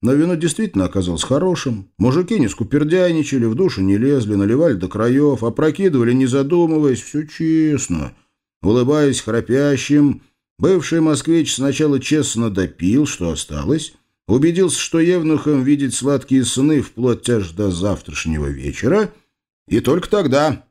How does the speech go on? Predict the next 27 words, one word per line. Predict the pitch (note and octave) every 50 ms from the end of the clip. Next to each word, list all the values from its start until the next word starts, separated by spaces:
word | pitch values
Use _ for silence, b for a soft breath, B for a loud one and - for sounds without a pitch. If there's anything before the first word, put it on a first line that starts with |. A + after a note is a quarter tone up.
| _ -
пошел | G2+ G2+ - - - G#2+ A2+ G#2+ - - _ _
на | E2 E2+ F#2 G#2
дело. | A2 G2+ G#2 F#2 E2 D2+ D2 - _ _ _ _ _ _ _ _ _ _ _ _ _ _ _ _ _
«Ну | - A#2 F3+ G#3
что | - - G3+ D3 G#2
ж, | - - _ _ _ _ _ _ _
как | - A2 F3 G3+
говорится, | G3+ G#3 G3 D#3 B2+ D3 C#3 - D3+ D3+ D3 C#3 B2 F#2+ - - _ _ _ _ -
пора | G2 G#2 E2+ B2+ F#3
по | F3+ - F#2+
бабам», | E2 D#2+ F#2 G#2 G#2 G2+ G2+ F#2+ E2+ - - - _ _ _ _ - E2+
задумчиво | D#2+ A2 A2+ G#2+ A2 G2 F#2 - - F#2+ F#2
спросил | F2 - - F#2 F#2+ - - G2 F#2 E2
сам | - F#2+ F#2+ F2+ F2
у | E2
себя | - E2+ E2+ D#2+ E2+
Лева | E2+ E2+ D#2+ D2+ D2+
Джан | D2 F2+ C#3 E3+ F3 F3 - b b b b b b b b b b b
и, | G#2 C#3
никуда | F3 F3 D3+ G3 G#3 G#3 G3
не | F#3 E3
дергаясь, | E3 G3+ G3 F#3 E3 E3+ E3 D3+ - -
приступил | - C3 C3+ A#2+ - - A#2 - A#2 D3 F3+ E3
к | - -
обыску | G#2+ A2 G#2 A#2 B2 - - B2
помещения. | G2 G#2+ A2+ A2 G2+ - - F2+ E2 D2+ D2+ D2 C#2+ C#2 C#2 - - _ _ _ _ _ _ -
«О, | G2+ A2+ B2 A2 G#2 F#2+ D2 -